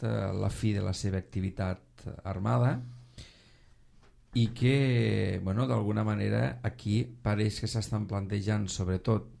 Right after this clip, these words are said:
als dos partits majoritaris, eh, l'objectiu de,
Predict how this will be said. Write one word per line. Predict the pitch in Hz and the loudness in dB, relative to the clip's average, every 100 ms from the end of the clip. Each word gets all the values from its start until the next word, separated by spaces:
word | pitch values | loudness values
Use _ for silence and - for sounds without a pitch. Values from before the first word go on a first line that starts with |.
| - - - - - - | -20 -20 -20 -20 -20 -6
als | 98 98 92 | -2 -2 -2
dos | 110 104 - | 0 0 -2
partits | 101 95 110 98 | -2 -2 -2 -4
majoritaris, | 98 95 95 101 92 104 101 113 139 - - - - - - - - - - | -2 0 0 0 0 0 0 -2 -4 -10 -16 -20 -20 -20 -20 -20 -20 -20 -6
eh, | 113 95 90 | -2 0 0
l'objectiu | 101 110 98 95 104 - 107 107 110 127 123 | 2 2 2 0 -2 0 0 4 4 0 -4
de, | 110 95 104 | -8 -2 0